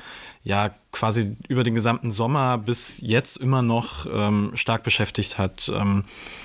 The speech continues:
wie hast du das wahrgenommen? Glaubst du, dass diese Debatte notwendig und sinnvoll war? Wie hast du das Gefühl, hat sich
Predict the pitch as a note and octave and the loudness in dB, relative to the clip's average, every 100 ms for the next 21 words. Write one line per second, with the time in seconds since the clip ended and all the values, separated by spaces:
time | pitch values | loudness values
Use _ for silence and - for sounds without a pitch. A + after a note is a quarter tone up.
0 | - - - - A#2 A2+ A#2 - A#2 - | -12 -12 -14 -10 -2 2 2 2 0 0
1 | A2 B2 B2+ B2 B2 B2 B2 A2 A2+ A2+ | 0 0 2 2 2 2 2 2 0 0
2 | - A#2+ A2+ A2+ - - - - - B2+ | 0 2 2 0 -8 -20 -18 -12 -2 0
3 | - A#2 A2+ A2+ A#2 A#2 A2+ A2 G2 E2+ | 2 0 0 0 0 2 2 0 -4 -4
4 | A#2+ A#2 D3+ - C3+ B2+ A#2+ A2+ F3 E3+ | 0 2 2 2 2 2 0 2 0 2
5 | D3 B2+ C3 C3+ C#3 B2+ A#2 A2 A#2 A#2+ | 0 2 2 2 0 -2 -6 -4 -2 0
6 | A#2+ D#2+ - - - A#2 A#2 - - A#2+ | 0 -4 -10 -14 -16 -14 -12 -10 -8 -2
7 | A#2+ B2+ A2+ - B2 - A#2+ A2+ - A#2 | 0 2 0 0 -2 2 2 2 2 -2